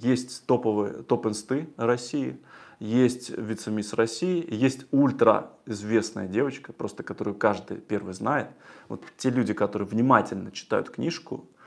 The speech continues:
вы сможете понять даже, может быть, кто это может быть. Вот. Но я не вскрываю.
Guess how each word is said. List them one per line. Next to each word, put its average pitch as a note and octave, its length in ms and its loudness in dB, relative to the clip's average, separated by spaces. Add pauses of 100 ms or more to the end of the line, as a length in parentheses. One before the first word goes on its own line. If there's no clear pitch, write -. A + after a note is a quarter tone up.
(200)
вы G#2+ 60 -4
сможете B2+ 460 -2
понять A2+ 520 0
даже, G#2+ 300 -8
может G#2 260 -12
быть, - 360 -16 (140)
кто A#2 280 2
это G#2+ 140 -2
может G2+ 300 -8
быть. - 320 -18 (680)
Вот. G2 420 -4 (140)
Но D3+ 500 8
я C3+ 380 6
не A2 180 0
вскрываю. B2+ 760 6